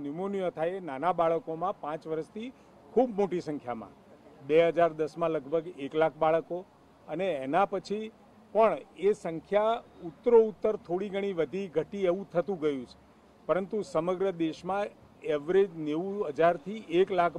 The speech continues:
બાળકો આ રોગથી મરણ પામતા હોય એવું જાણવામાં આવ્યું હતું અને એના કારણે રાજ્યના બીજા, દેશના બીજા રાજ્યોમાં પણ આ રસીનો, ઓ, આપવામાં આવતી હતી. આપણા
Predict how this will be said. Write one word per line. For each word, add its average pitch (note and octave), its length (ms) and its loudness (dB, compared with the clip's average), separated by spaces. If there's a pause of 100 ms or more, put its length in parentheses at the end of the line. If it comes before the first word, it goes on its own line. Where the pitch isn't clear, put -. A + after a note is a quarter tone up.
બાળકો D#3+ 380 2 (520)
આ G#3+ 220 6
રોગથી G3+ 380 2 (720)
મરણ F#3 400 0
પામતા F#3 400 6
હોય F3+ 300 2
એવું F3 180 -4 (140)
જાણવામાં E3+ 500 4
આવ્યું C#3 380 -2
હતું A3+ 220 -2
અને G3+ 140 -2 (120)
એના F3+ 280 0
કારણે F3+ 320 0 (120)
રાજ્યના E3+ 460 -6
બીજા, D#3+ 340 0 (320)
દેશના D#3 420 -2
બીજા F3 280 2
રાજ્યોમાં E3+ 440 -2
પણ F#3+ 220 -2
આ D#3 100 -2
રસીનો, E3 380 -8 (800)
ઓ, C#3+ 100 -6 (320)
આપવામાં F#3+ 420 4
આવતી D#3+ 300 0
હતી. A3+ 260 -6 (140)
આપણા G#3 280 4